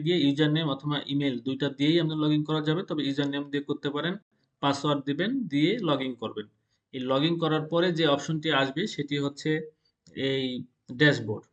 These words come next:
এই যে দেখেন ড্যাশবোর্ড, এই ড্যাশবোর্ডের মধ্যে আপনি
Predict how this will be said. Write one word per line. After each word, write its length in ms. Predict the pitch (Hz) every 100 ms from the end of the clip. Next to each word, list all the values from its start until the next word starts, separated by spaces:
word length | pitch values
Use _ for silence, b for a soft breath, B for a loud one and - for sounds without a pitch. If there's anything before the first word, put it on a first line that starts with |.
| _ _
এই 140 | 160 165
যে 100 | 170
দেখেন 300 | 151 147 156
ড্যাশবোর্ড, 460 | 139 135 131 139 180 -
এই 120 | 143
ড্যাশবোর্ডের 520 | 135 139 135 143 143
মধ্যে 260 | 139 123 156 135
আপনি 220 | 117